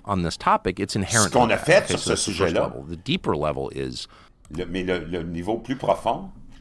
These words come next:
Speaker 1: what are, okay, so if they're spiritual beings, which
Speaker 2: c'est des êtres spirituels. D'après lui, les ovnis, ce que tu vois, c'est des êtres
Speaker 1: I
Speaker 2: spirituels.
Speaker 1: believe they are.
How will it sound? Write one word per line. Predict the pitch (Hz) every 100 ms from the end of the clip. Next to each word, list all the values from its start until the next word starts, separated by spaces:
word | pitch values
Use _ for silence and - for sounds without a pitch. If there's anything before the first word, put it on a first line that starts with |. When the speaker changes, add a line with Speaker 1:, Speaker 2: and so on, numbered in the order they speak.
| -
Speaker 1:
what | 92 92 101
are, | -
okay, | - 92
so | - 95
if | 110
they're | - 95
spiritual | - - 147 135 - 85
beings, | 71 71 90 107
which | 85 - - -
Speaker 2:
c'est | - 107
des | 95 117
êtres | 123 127
spirituels. | - 127 95 - 92 127 196 156
D'après | 95 95 98
lui, | 95 143 165
les | 107 113 104
ovnis, | 76 92 127 139
ce | -
que |
tu | 98 110
vois, | -
c'est | 90
des | 82 90
êtres | 92
Speaker 1:
I |
Speaker 2:
spirituels. | 85 76 85
Speaker 1:
believe | 85 78
they | 73
are. | 76 92 67 117